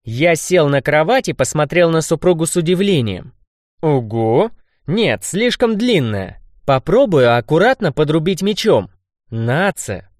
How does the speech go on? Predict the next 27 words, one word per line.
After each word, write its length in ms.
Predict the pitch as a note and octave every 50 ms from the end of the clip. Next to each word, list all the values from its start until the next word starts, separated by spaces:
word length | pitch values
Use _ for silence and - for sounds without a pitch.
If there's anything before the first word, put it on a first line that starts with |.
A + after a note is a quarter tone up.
| _ _
тихо 380 | _ - F#3+ G3+ D#3 - - C3+
и 120 | B2 B2
виновато 600 | B2 C3+ C#3 C#3+ D3 D3 C#3+ G3 A#3+ A3+ - D3
позвал 460 | - - C3+ C3 C#3 C#3 D3+ D3 D3
я. 360 | D3 D#3 F3+ F3 A#2+ F2+ E2 _ _ _ _ _ _ _ _ _
«Уверена, 560 | - A#2+ A#2+ A#2 B2 F3 B3+ C4+ C#4 A#3+ G3+ D#3+
что 240 | - - - E3+
хочешь? 640 | D#3 - - B3 B3 F3 - - G#2 - - - - _ _ _ _ _ _ _ _ _ _ _
Ты 140 | C#3+ D3+
ведь 240 | D#3 D3 D3+ - -
понимаешь, 580 | - D#3+ D3+ D#3 D3+ D#3 F3+ A#3 C4+ C4 F#3+ C#3
что 280 | - - - - C#3+
потом...» 640 | - - D3 C#3+ _ - B3+ C4+ C#4+ B3+ F3+ A2+ - _ _ _ _ _ _ _ _ _ _ _ -
«А 180 | - B2 B2
что 320 | B2 - - - C4+ C#4+ A#3+
я 100 | F3+ C#3+
должна 440 | B2 C3+ C#3+ D#3 D#3 F3 F#3+ F#3 E3+
делать?» 580 | D3 E3 B3 C4+ G#3 C#3 A#2 F#2+ - - _ _ _ _ _ _
Наца 440 | B2 A#2+ C#3+ F#3 F#3+ - - - F3
повернулась 720 | - - F3 E3+ F#3 F#3+ G3 G#3 G#3 F3 C#3 B2 A2 -
ко 180 | - - D#3 D#3+
мне 280 | F3+ G3+ B3+ C4+ B3+
и 40 | G3
упёрла 520 | D3 B2+ B2 - E3+ F3+ F3+ E3+ E3+ E3+ E3
руки 260 | E3 F3+ D#3+ - E3+
в 100 | D3+ C#3+
бока. 540 | C#3+ F3+ F#3 - - G3 D#3 A2 E2 -